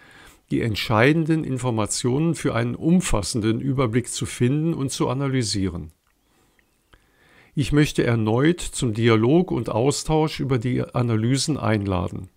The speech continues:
Hierfür lassen sich bei offener, vorbehaltloser Kontaktnahme sicherlich gute Wege finden,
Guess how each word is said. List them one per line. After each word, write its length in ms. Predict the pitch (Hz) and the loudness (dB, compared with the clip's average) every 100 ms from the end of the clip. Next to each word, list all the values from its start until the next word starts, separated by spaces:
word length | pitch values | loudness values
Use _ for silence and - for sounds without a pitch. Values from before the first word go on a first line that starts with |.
| _ _ _ _ _ _ - - _ | _ _ _ _ _ _ -20 -20 _
Hierfür 560 | - 151 165 - 170 180 | 2 6 6 6 6 6
lassen 380 | 143 123 - | 4 2 2
sich 160 | 120 104 | -4 -2
bei 80 | 117 | -2
offener, 560 | 120 139 - 165 170 | 0 0 2 2 2
vorbehaltloser 1120 | 170 - 139 151 156 135 127 139 139 135 120 120 | 0 -2 4 4 4 2 2 0 -2 -4 -2 0
Kontaktnahme 840 | 117 104 - 135 - 123 110 123 | 0 -2 -2 -4 -2 -2 0 0
sicherlich 560 | 104 117 151 165 147 - | -2 -2 2 2 2 -2
gute 340 | 135 127 117 | -2 0 0
Wege 280 | 107 135 123 | 2 2 2
finden, 520 | - 104 95 82 95 | 0 -4 -4 -8 -14